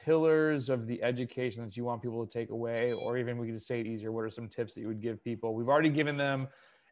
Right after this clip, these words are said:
aid stations. You know, that's part of the race, giving people the idea of, like, the be-,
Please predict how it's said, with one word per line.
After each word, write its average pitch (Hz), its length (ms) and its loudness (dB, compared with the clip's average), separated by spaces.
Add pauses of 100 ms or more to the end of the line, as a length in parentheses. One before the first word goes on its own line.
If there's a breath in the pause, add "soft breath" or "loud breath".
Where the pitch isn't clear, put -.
(140)
aid 131 260 2
stations. 135 1080 -2 (280)
You 123 80 -6
know, 120 140 -2
that's 120 320 2 (100)
part 131 160 8
of 120 100 2
the 123 80 0
race, 120 600 2 (100)
giving 127 260 -4
people 123 360 2
the 123 120 2
idea 117 360 0
of, 110 100 -2
like, 113 240 0
the 113 60 -8
be-, 110 240 -6